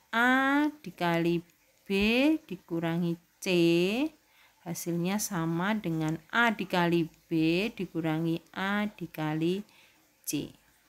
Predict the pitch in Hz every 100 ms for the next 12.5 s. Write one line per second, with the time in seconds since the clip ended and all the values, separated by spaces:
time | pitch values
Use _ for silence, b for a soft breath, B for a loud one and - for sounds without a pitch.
0 | _ _ _ _ _ _ - _ - b
1 | b b b b _ _ - - 277 311
2 | 320 330 320 - _ _ _ _ _ _
3 | _ _ _ - 247 226 208 185 170 220
4 | 240 220 214 208 202 190 185 180 185 180
5 | 185 269 277 - 165 160 185 269 285 b
6 | b b b - 202 294 254 202 180 -
7 | 156 160 170 220 - 208 226 226 208 196
8 | 214 247 214 208 - - 208 226 240 196
9 | 165 160 165 175 - 202 226 247 - 254
10 | 254 - 262 262 - 254 240 - 254 226
11 | 220 214 208 208 214 202 - 180 175 180
12 | 170 170 175 220 277